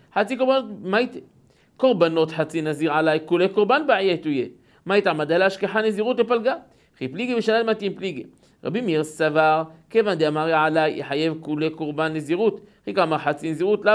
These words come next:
כל כמיניה. רבנן סברי נדר, נדר ופתח עמו הוא." אומר רבא, כולם מודים, אם האדם אומר את המילה "חצי" ליד המילה "קורבנות", הוא אומר, "חצי קורבנות נזיר עליי",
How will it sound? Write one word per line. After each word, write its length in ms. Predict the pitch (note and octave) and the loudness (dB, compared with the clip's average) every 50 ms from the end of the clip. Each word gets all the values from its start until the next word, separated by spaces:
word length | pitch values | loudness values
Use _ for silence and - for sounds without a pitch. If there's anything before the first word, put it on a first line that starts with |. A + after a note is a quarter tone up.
| G#3+ G3+ | 4 2
כל 80 | A3+ A3 | 0 -2
כמיניה. 380 | A3+ A#3 A3+ A#3 A#3+ B3+ A#3 - - | -2 -4 -6 -4 -4 -4 -4 -6 -6
רבנן 220 | C#3 C#3 C#3+ D3 | -6 -6 -6 -6
סברי 420 | D3 - A#3+ C4 C4 A3+ A3+ A3+ | 0 2 4 4 4 6 4 4
נדר, 500 | G#3 A3+ C4 B3+ B3+ G#3+ A#3 A3 A3 G3+ - - | 4 4 2 2 4 4 4 4 4 2 -2 -4
נדר 440 | F3+ G#3 A3 G3 G#3+ G#3+ F#3 - D3+ | -2 -2 0 2 2 2 2 0 -4
ופתח 580 | D#3+ D#3 - - - F#3 F#3+ F#3+ F#3 F#3+ F#3 E3+ B2 G#2 A#2+ | -6 -6 -6 -6 -4 -4 -2 0 2 2 2 0 -2 -6 -6
עמו 380 | C3+ C#3 D#3 E3 F3 E3+ E3 - | -6 -6 -4 -4 -6 -6 -8 -10
הוא." 720 | C3+ B2 C3 C3+ C3+ C3+ C3+ C3 B2+ B2 A#2+ A#2 A2+ A2+ - _ _ _ _ - - _ _ _ - - | -12 -8 -6 -4 -2 -2 -2 -2 -2 -4 -4 -6 -10 -12 -14 _ _ _ _ -20 -20 _ _ _ -16 -10
אומר 160 | A#2+ D#3+ G3 | -6 -4 -2
רבא, 640 | E3+ F3 - A#2 C3 D3 D#3 C3+ B2 A#2 A2+ A2+ A2 - _ _ _ _ _ _ _ _ _ | -2 -2 -2 0 0 2 2 0 0 -2 -6 -6 -10 -14 _ _ _ _ _ _ _ _ _
כולם 300 | - G3+ G#3 G#3+ A#3 B3 | -6 -2 2 2 2 2
מודים, 300 | A#3 G#3 F3+ A3 G#3+ G3+ | 2 0 -2 -2 -4 -4
אם 120 | A3+ B3+ | -2 -2
האדם 180 | A#3+ G#3 G#3 G#3+ | 0 0 0 0
אומר 280 | G3+ G3+ A3 A3+ G#3+ - - - - | 0 0 0 0 0 -2 -6 -12 -10
את 100 | D#3 F3 | -8 -6
המילה 280 | D#3 D#3 E3+ F#3 G#3 | -4 -2 0 2 0
"חצי" 380 | G3+ - F3 E3+ - - A3 G3 | 0 0 -4 -6 -6 -8 -6 -2
ליד 200 | E3 E3+ F3+ F#3 | 0 0 2 2
המילה 240 | F3 D#3+ E3 F3 E3+ | 0 0 0 -2 -2
"קורבנות", 460 | F3 D#3+ D3+ C#3 D3 D3+ D#3 D3 D3 | -2 -2 -2 -2 0 0 -2 -2 -2
הוא 40 | D3+ | -2
אומר, 160 | D#3 D#3 B2+ - - - - | -2 -4 -6 -8 -14 -12 -8
"חצי 340 | F3 E3 - - - E4+ - | -8 -8 -6 -2 0 0 0
קורבנות 500 | - G3 F3+ D#3+ D#3 D#3 D#3+ D#3+ D#3 D#3+ | 0 0 0 0 0 0 0 -2 -4 -6
נזיר 260 | D3 C3 C#3 D3+ C3 | -6 -6 -4 -2 0
עליי", 300 | C#3 C3 B2+ C3 D3 | 0 2 2 0 0